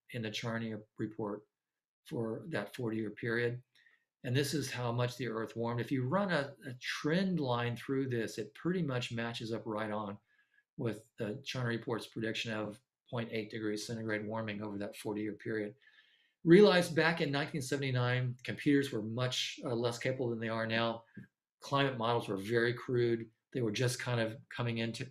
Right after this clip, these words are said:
into development back then. So they had very crude models. Uh, didn't have all the great observing systems we have now and satellites and all that. And yet,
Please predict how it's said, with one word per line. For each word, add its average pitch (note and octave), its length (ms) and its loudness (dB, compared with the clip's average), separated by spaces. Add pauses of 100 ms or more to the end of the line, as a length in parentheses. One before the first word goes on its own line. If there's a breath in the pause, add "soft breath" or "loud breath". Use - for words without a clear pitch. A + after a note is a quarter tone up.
(140)
into A2+ 480 -4
development A2+ 500 2
back A2+ 260 0
then. A#2 280 -2
So - 160 -6
they B2+ 100 2
had C3 240 0
very D3+ 240 4
crude C#3 300 0
models. A2+ 480 0 (920 soft breath)
Uh, B2 580 4
didn't C#3+ 220 4
have C3 320 0
all B2 260 4
the A#2 140 2 (460)
great B2+ 160 4
observing B2 400 0
systems B2 380 -2
we A#2 120 0
have A#2 220 0
now A2+ 260 0
and A2+ 80 -4
satellites A2+ 440 0
and A#2 100 -2
all A2+ 80 4
that. A2 220 0
And A#2+ 100 -2
yet, C3+ 400 2